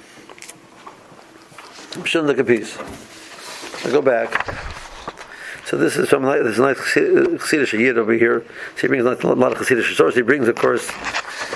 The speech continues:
um, he brings from the Rebbe Mikotsk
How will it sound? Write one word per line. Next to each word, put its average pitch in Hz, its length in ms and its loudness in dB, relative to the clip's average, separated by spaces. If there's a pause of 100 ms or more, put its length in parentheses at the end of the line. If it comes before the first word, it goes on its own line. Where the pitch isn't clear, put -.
(200)
um, 113 520 2 (580)
he - 80 0
brings 160 180 0
from 147 120 2
the 156 140 4
Rebbe 139 180 2
Mikotsk - 500 0